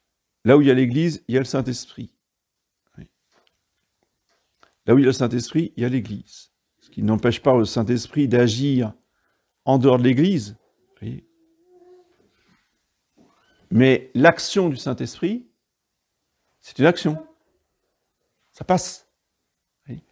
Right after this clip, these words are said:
Ça s'appelle une grâce actuelle. Ça, c'est la doctrine catholique. Tous les hommes, avec religion ou sans religion, reçoivent des grâces actuelles. Ça ne veut pas dire qu'ils sont sauvés,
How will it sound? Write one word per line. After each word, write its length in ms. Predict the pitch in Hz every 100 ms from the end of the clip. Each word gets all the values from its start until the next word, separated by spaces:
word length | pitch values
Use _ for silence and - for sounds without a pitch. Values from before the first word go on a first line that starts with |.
| _ _
Ça 60 | _
s'appelle 200 | - 185
une 100 | 151
grâce 240 | 131 175
actuelle. 480 | 180 165 - 143 107 _ _ _ _ _ _ _ _ _ _ _ _ _ _ _ _ _ _ _ _ _
Ça, 240 | - 214
c'est 120 | 214 151
la 120 | 120
doctrine 320 | 131 - 160
catholique. 500 | 139 127 113 - _ _ _ _ _ _ _ _ _ _ _ _
Tous 240 | 226 269 285
les 220 | 240 185
hommes, 280 | 220 127 95 _ _ _ _ _ _ _ _ _ _ _ _ _ _ _ _ _
avec 420 | - 156 190 196
religion 500 | - 160 160 156 208 127
ou 60 |
sans 420 | 123 - 202 202
religion, 520 | 151 127 127 127 165 220 _ _ _ -
reçoivent 600 | 104 151 - 202 220 214
des 140 | 131
grâces 280 | 123 156 180
actuelles. 380 | 175 - 143 - _ _ _ _ _ _ _ _ _ _ _
Ça 60 | _
ne 40 |
veut 60 | -
pas 100 | -
dire 140 | 143
qu'ils 100 | 143
sont 120 | 131
sauvés, 340 | 120 127 160